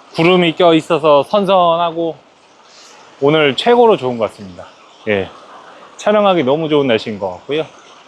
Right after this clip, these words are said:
진행을 할 때, 오늘 금요일이거든요. 오늘 좀 빨리 퇴근해야 될 것 같아요.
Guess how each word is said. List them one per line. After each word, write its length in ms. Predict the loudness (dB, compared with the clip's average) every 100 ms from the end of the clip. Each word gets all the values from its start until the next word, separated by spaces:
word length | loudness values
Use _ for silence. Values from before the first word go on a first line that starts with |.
| -16
진행을 420 | 0 2 4 4
할 120 | 4 2
때, 460 | 2 2 0 -2 -10 _ _ _ _ _ -20 _ _ _ 0
오늘 220 | 2 2
금요일이거든요. 800 | 2 4 4 4 2 -2 -6 -10 -12 -20 _ -20 _ -20 _ -20 -20 -20 -20 -4
오늘 160 | -2 -2
좀 160 | -2
빨리 240 | 2 2 2
퇴근해야 420 | 0 2 2 0
될 120 | -2
것 120 | -4 -8
같아요. 240 | -8 -12